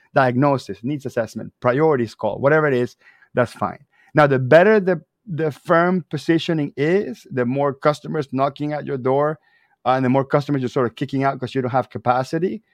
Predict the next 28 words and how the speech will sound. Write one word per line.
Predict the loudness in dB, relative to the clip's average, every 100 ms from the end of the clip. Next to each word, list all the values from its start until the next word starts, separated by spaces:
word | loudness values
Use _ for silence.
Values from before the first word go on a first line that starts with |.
| _ _ -2
um, | 4 6 6 4 2 -6 _ _ 0
the | 2
more | 2 2 2 2 0
they | 0 -2
will | -2 -4
do | -4 -4
this | -2 -4 -6 -16 _ _ -8
with | -2 0
a | -2 -2
paid | -2 0
diagnosis. | -2 -6 -10 -16 -20 -20 -12 0
But | 0 2
again, | 2 2 0 _ _ _ _ _ 2
um, | 4 4 0 -2 -6 _ _ _ -2
um, | 2 2 2 0 -2 -6 _ _ _ _ _ -10
i-, | -4
if, | -2 -2 -4
if | -2
you're | 2
not | 2 2
there | 4 4
yet | 4 0 -2 -10
to | -12 -12 _
always | -4 -2 -4 -4
charge | -4 -4
a | -6
paid | -6 -4
diagnosis, | -4 -4 -4 -4 -4 -8 -8